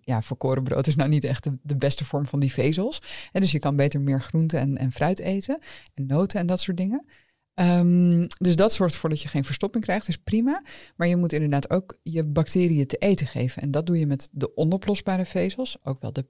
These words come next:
prebiotische vezels genoemd, of de fermenteerbare vezels. En dat zijn de vergeten groenten. Dus de pompoen, de zoete aardappel, de pastinaak, de aardpeer, uien, nou, noem maar op.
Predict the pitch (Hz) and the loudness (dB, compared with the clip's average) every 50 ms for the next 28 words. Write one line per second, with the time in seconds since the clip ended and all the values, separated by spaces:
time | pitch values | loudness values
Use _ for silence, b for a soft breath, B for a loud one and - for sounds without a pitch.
0 | _ _ - 139 135 147 160 160 170 170 180 185 - 190 170 - 165 - 175 170 | _ _ 0 2 2 4 4 4 4 2 2 2 0 -2 -4 -6 -6 -6 -4 -4
1 | 170 170 175 - - - 170 170 190 190 - 139 - - 135 - - - 147 131 | -4 -4 -6 -8 -8 -6 -4 -4 -4 -4 -6 -8 -10 -12 -14 -12 -8 -4 -4 -4
2 | 123 - 143 147 170 175 180 180 180 170 - - 151 160 165 - 208 - - B | -2 -2 0 0 0 0 0 -2 -4 -4 -6 -6 -6 -6 -6 -8 -10 -14 -16 B
3 | B B B B B B B B B - - 160 147 139 143 - 175 165 160 147 | B B B B B B B B B -8 -4 0 0 2 2 2 2 0 0 0
4 | - 151 - 160 151 151 147 - - - 117 127 127 - 127 139 139 135 - - | -2 -2 -2 0 0 0 -2 -4 -4 -4 -2 -2 -2 -4 -6 -6 -8 -6 -6 -6
5 | 151 - - 175 160 - 143 143 139 139 139 143 151 143 175 170 - - - 117 | -6 -4 -4 -4 -2 -2 0 -2 0 -2 -2 -2 -2 0 0 -2 -2 -4 -4 -2
6 | 131 135 135 135 - - 151 151 147 151 151 175 175 - - 180 147 131 127 127 | -2 -2 -2 -4 -4 -6 -6 -4 -4 -4 -2 -2 -2 -2 -2 -2 -2 -2 -2 -4
7 | 135 135 - - - 104 123 131 - - - 139 135 135 139 - - - 131 131 | -4 -6 -8 -8 -6 -6 -6 -6 -6 -8 -8 -6 -6 -6 -6 -8 -6 -4 -2 -2
8 | 139 139 135 135 139 139 139 127 127 - - - 135 147 143 139 - - 202 247 | 0 0 0 0 -2 -2 -2 -4 -6 -8 -8 -8 -8 -8 -8 -8 -8 -8 -8 -8